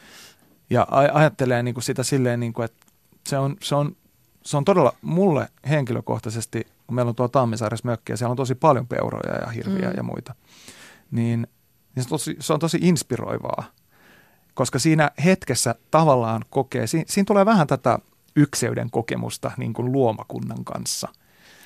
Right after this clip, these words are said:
Speaker 1: Ja mulla on esimerkiksi mun isoveljen kummisetä, mun mun tota äidin veli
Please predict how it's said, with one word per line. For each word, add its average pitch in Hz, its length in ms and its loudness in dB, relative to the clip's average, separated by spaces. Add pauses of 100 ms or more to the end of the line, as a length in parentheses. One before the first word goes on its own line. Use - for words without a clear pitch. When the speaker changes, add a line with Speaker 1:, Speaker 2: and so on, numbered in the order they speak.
(460)
Speaker 1:
Ja 127 120 4
mulla 160 220 6
on 147 140 2
esimerkiksi 143 560 -2
mun 143 240 -4
isoveljen 139 420 4
kummisetä, 117 560 -2
mun 123 280 -6 (800)
mun 120 160 -2
tota 117 300 -4
äidin 123 360 0
veli 120 320 2